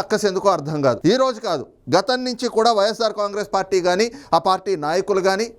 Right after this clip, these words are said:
లేదంటే వాళ్ళ సోషల్ మీడియా కానీ ఇదే రకంగా అటు పవన్ కళ్యాణ్ గారిని కావచ్చు, లేదంటే గనక ఇటు బాలకృష్ణ గారిని కావచ్చు, ఎప్పుడు వాళ్ళు ఎక్కడ దొరుకుతారా, లేదంటే గనక వాళ్ళకి సంబంధించినటువంటి ఏదైనా అంశం మనకు దొరుకుతుందా,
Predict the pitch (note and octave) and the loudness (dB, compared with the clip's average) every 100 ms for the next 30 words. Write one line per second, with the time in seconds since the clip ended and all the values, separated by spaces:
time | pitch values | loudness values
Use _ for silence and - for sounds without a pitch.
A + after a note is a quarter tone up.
0 | - - A3 A#3+ A3+ F#3 D#3+ D#3+ F#3 G#3 | -12 2 2 2 -2 -2 -2 -4 -2 -4
1 | F#3+ F#3 F3+ F3+ A#3 G3+ F3 C#4 B3+ G3+ | 0 2 4 2 0 0 2 2 0 -8
2 | F3 C3+ - - A#3+ D3+ E3 C#3 D3+ F3+ | -10 -10 -10 -18 -2 -2 2 0 0 -2
3 | F3+ F3 E3 D#3+ D3+ C3+ C3 C3+ C3+ D#3 | -2 0 0 2 0 0 0 2 2 0
4 | D3 D3 C#3 C#3+ C#3 C3+ D#3+ C3 E3+ - | 2 2 0 -2 -2 0 2 4 2 -2
5 | - - G3 G#3 B2+ C3+ G3+ G#3 F#3+ G3+ | -14 2 2 2 0 2 2 0 -6 0
6 | F3 E3 D3 C#3 C#3 C3+ D3+ C#3+ C#3 G#3 | 0 0 0 0 0 -2 -6 -2 4 4
7 | - D4 C#4+ G#3+ G#3 B3 B3 _ F#3+ A3+ | 2 0 2 2 2 0 -2 _ 2 2
8 | A3 F#3+ G#3 F3+ F3 - D#3+ D3+ D3 - | 0 -8 -8 -6 -8 -4 0 0 -2 -2
9 | E3 A#3 A3+ A3 G#3 A3 F#3+ F#3+ F#3+ F#3 | 2 2 0 -4 -2 2 2 2 -2 -4
10 | G3+ G3+ G3 F#3+ F#3 F#3 F3 F3 D3 D3 | -2 -2 0 0 2 0 2 2 0 0
11 | F#3 D#3+ D3 B2+ C#3+ C#3+ D#3+ D3 | -2 0 -2 2 0 2 0 0